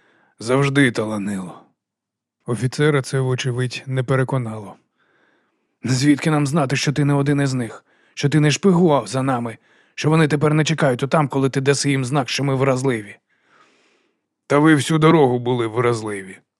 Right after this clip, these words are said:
пирхнув Логін. «Але запитання слушне. Я думав, що ви можете його поставити». Він витягнув із-за паска поросинову торбу. «Тому приніс вам оце». Офіцер, нахмурившись, простягнув руку до торби,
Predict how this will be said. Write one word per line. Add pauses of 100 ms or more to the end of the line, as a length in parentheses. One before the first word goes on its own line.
(140)
пирхнув
Логін. (480)
«Але
запитання
слушне. (340)
Я
думав,
що
ви
можете
його
поставити». (800)
Він
витягнув
із-за
паска
поросинову
торбу. (640)
«Тому
приніс
вам
оце». (520)
Офіцер,
нахмурившись,
простягнув
руку
до
торби,